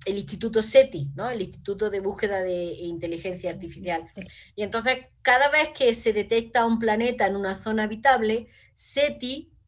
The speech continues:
Speaker 1: eh, busca la posibilidad de ondas de radio o de emisiones en radiofrecuencia de ese planeta para ver si,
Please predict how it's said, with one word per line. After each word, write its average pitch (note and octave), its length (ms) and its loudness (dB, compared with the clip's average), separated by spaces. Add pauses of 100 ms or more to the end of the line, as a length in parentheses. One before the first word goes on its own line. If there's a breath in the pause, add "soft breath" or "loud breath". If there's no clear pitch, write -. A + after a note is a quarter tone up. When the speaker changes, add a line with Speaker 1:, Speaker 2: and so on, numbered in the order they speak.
(420)
Speaker 1:
eh, F#3+ 680 6 (600)
busca C4 560 2 (180)
la A3+ 200 6
posibilidad G#3 800 4
de G#3+ 800 0
ondas F#3 340 0
de F#3 80 0
radio A3+ 680 2
o F3 260 0
de F3 220 6
emisiones G#3+ 960 -4 (500)
en F#3 600 -8
radiofrecuencia F#3 1000 -8 (100)
de F#3+ 180 -4
ese A3 300 -2
planeta G3+ 500 -8
para F3+ 160 -6
ver G3 220 -4
si, - 440 -10